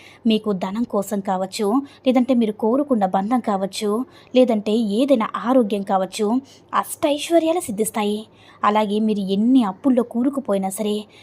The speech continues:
ఎంత బాధలతో ఉన్నా సరే, ఈ మంత్రం అనేది మీకు ఎంతో మంచిగా యూజ్ అవుతుందన్నమాట. నమ్మకంతో ఈ మంత్రాన్ని చెప్పుకోవాలి.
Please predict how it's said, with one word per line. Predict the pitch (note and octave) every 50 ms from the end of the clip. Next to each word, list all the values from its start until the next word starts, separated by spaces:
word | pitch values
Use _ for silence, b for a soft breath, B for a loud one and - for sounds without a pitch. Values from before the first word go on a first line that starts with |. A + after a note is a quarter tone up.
| B B -
ఎంత | G#3+ G#3+ G3+ A#3 C#4 C#4 D4
బాధలతో | A#3+ G3 F#3 G3 G3 A#3 C4+ D4+ D#4+ - D4+ B3
ఉన్నా | G#3 G#3 G#3 G3+ G3+
సరే, | G3+ - A3+ G#3 G#3+ G#3 G#3 - b b b b b A3+
ఈ | A3+ A3+ A3
మంత్రం | G3+ F#3 F#3+ G3+ - - A#3 G#3+ G3+
అనేది | G3 F#3+ F3+ G#3 A3
మీకు | A3 A3 G#3+ - G#3+
ఎంతో | F#3+ F#3+ F#3+ G3+ G#3+ - C4+ A#3+
మంచిగా | G3+ F#3 F#3 G3+ B3+ B3 - B3 C4+ D#4+
యూజ్ | D4+ B3+ A3+ G#3 A#3
అవుతుందన్నమాట. | G#3+ - G#3 G#3 G3+ G3 G3 G3 G3 A3 G#3 G#3 G#3 G#3 - b b b b b - G#3+
నమ్మకంతో | G#3 G3+ G3 G#3+ A#3 C4+ C#4+ C#4 B3 G3+ G3 F#3+ C#4+
ఈ | C#4 B3
మంత్రాన్ని | G3+ F#3 F#3+ G3 - A3+ B3+ D4+ - A#3+
చెప్పుకోవాలి. | G#3+ - - - A3 G3+ G#3 G3+ G3+ G3+ G#3 G#3